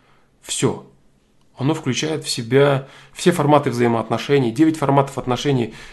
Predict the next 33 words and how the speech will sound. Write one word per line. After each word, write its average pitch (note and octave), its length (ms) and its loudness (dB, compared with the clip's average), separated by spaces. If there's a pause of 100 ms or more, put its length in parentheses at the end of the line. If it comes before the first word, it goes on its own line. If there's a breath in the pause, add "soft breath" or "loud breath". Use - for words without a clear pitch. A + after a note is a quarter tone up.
(140 loud breath)
перечисленных, C3 760 0
э, A2+ 220 0
в G#2 80 -10
том D3 160 0
видео A#2+ 300 0
в A2+ 40 -4
моём. A2 360 -4 (560 loud breath)
Ещё E3+ 260 0
в-, C#3 460 -6
любые C#3+ 320 2
другие B2 300 -2
форматы A#2 420 -2
отношений, G#2+ 520 -8
да, C3 180 0
существующие, A#2+ 640 -4
там, G#2 180 -12
там, G#2+ 160 -14
многоженство, A#2 600 -2
многомужество A2+ 600 -2
и G#2+ 40 -4
прочее. A2+ 420 -8 (800 loud breath)
То - 80 -8
есть A#2 80 -6
до C#3+ 80 2
тех G#3+ 220 -4
пор, A3+ 160 0
пока F3 240 0
люди E3 260 0
не D3+ 140 0
переведут D#3+ 480 -2
в - 40 -8
себе C#3+ 260 2
определённые C3+ 800 0